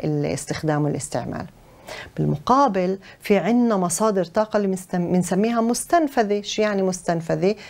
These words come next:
تنفذ، من كلمة تنفذ باللغة العربية، تنفذ أي تنتهي نتيجة لاستخدامها، تنفذ وتنتهي هاي المصادر.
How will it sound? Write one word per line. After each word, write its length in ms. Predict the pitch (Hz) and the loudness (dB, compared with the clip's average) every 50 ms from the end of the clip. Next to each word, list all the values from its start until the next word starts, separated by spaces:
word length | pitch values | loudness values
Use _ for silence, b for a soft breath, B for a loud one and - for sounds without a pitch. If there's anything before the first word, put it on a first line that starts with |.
| B B B | B B B
تنفذ، 520 | - 277 277 277 262 240 - - 220 202 180 | 4 6 6 6 4 4 4 4 4 4 4
من 160 | 190 190 185 | 2 0 0
كلمة 340 | 185 - 247 240 233 247 247 - - | 0 0 0 0 0 0 -2 -2 0
تنفذ 420 | - 285 269 262 - - 226 202 190 | 0 2 2 2 2 2 0 2 2
باللغة 380 | 180 185 185 190 185 170 175 | 2 2 4 4 4 4 2
العربية، 560 | 165 160 151 156 151 151 151 156 202 220 247 | 2 2 2 0 0 0 0 0 0 0 0
تنفذ 520 | 247 - - 233 233 220 - 247 247 233 - | 0 2 2 0 0 0 0 0 0 0 0
أي 160 | - 175 175 | 0 0 -2
تنتهي 640 | 170 170 196 202 233 220 - - 220 214 220 220 220 - B B B B B B | 0 2 2 2 2 2 2 0 0 2 2 2 0 0 B B B B B B
نتيجة 480 | 190 190 185 185 190 269 294 277 - 233 | 4 4 4 4 2 2 2 4 4 2
لاستخدامها، 920 | 202 - - 175 175 - - 170 - - 160 175 175 185 196 214 254 294 349 | 2 2 2 2 0 -4 -6 -8 -6 -6 -4 -2 0 0 0 0 0 0 0
تنفذ 500 | 349 349 381 359 320 330 - 294 269 269 | 2 2 2 2 2 2 2 2 4 2
وتنتهي 640 | 247 247 - 262 269 262 262 - 240 233 233 226 | 2 0 0 -2 -2 -2 0 0 0 0 0 0
هاي 380 | 214 226 220 220 220 220 226 220 B B B B B B | 0 2 2 4 4 4 2 0 B B B B B B
المصادر. 720 | - 196 190 185 185 185 - - 185 175 175 165 170 170 | 0 2 2 2 0 -2 -2 0 0 0 0 0 0 -2